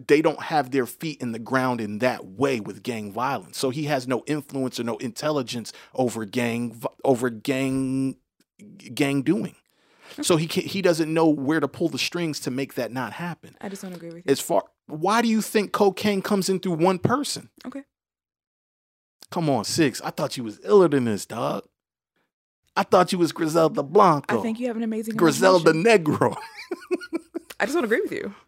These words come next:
Speaker 1: Oh, okay. Well, um, I'm, I'm give-, yo, I'm looking real strong this episode. I'm not gonna hold you.
Speaker 2: I mean, I,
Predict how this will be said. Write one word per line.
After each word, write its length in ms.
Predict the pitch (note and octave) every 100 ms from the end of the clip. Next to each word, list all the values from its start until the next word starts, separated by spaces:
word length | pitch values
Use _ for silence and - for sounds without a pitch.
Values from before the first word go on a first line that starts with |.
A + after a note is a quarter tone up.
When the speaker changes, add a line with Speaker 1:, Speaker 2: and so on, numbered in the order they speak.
| -
Speaker 1:
Oh, 220 | - E4+ -
okay. 280 | B3+ - F3 F3+
Well, 240 | E3+ F3+
um, 240 | - G3 G3 -
I'm, 160 | F#3 F#3+
I'm 140 | - B3+
give-, 280 | F#3 G3 C#3
yo, 340 | D3 G#2 F#2+ _ _ _ _
I'm 160 | - G3+
looking 260 | D#3+ A#2+ A2
real 180 | B2+
strong 360 | A2 - A#2 G#2
this 160 | G2+ A2
episode. 340 | F#2+ G2+ A2+
I'm 160 | A2+ D3+
not 160 | B2
gonna 140 | A2+ A#2
hold 280 | B2+ A2+
you. 140 | - -
Speaker 2:
I 80 | -
mean, 140 | C#4+ C#4
I, 120 | C4